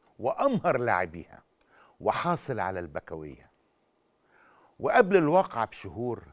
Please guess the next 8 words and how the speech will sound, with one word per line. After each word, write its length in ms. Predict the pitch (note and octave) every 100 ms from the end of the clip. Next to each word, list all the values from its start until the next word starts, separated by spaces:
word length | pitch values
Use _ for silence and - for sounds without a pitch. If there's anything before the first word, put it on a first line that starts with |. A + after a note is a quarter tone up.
| _ _ _ _ _ _
في 140 | - G#2+
ديسمبر 680 | G#2+ - D#3+ C3 F#2+ G2 - D#3
ألف 300 | D3 - G#2
تسعمية 760 | G#2+ F#2+ F2+ A2 C#3+ C3 G#2
سبعة 360 | - B2+ G#2 F2+
وعشرين 640 | F2 F#2 - D#3 D3 C#3 - _ _ _ _ _ - -
دعا 320 | A2+ D#3 C#3
الأهلي 840 | B2+ - E3 B2+ C#3 D#3 D#3 D3+